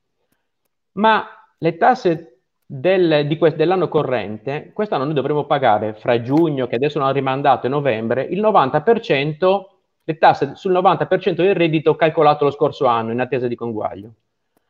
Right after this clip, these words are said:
Ma nel duemilaventi non si potrà avere il reddito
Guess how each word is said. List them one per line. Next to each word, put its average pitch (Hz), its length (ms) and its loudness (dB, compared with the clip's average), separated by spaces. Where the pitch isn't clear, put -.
Ma 156 100 0
nel 190 100 2
duemilaventi 185 1000 2
non 190 160 -2
si 190 160 -2
potrà 160 460 4
avere 123 800 4
il 147 160 -2
reddito 147 1000 0